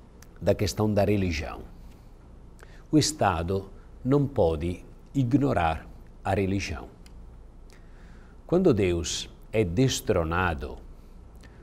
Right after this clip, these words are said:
uma ideologia material toma o seu lugar. E a Igreja convida os poderes públicos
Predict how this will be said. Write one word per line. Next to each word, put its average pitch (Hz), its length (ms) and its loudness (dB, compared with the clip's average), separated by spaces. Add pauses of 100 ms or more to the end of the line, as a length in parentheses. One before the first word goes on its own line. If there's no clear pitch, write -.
(180)
uma 139 160 6
ideologia 123 580 6
material 113 600 4
toma 117 320 2
o 110 80 0
seu 104 260 0
lugar. 92 440 -4 (1600)
E 233 60 2
a 208 60 12
Igreja 120 420 8
convida 92 640 2
os 82 180 -4
poderes 95 480 0
públicos 107 840 -2